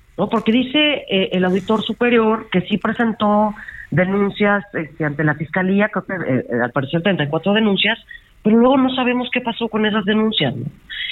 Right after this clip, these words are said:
Y dice también el, el, el auditor, "Hicimos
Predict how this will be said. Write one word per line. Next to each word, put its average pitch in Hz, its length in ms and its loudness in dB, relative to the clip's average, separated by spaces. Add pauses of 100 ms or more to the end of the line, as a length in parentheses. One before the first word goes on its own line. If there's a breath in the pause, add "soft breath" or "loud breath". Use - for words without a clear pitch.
(300 loud breath)
Y 196 220 6
dice 226 160 0
también 202 300 2
el, 202 240 0
el, 170 260 2
el 170 100 2
auditor, 175 520 0 (320 loud breath)
"Hicimos 269 680 2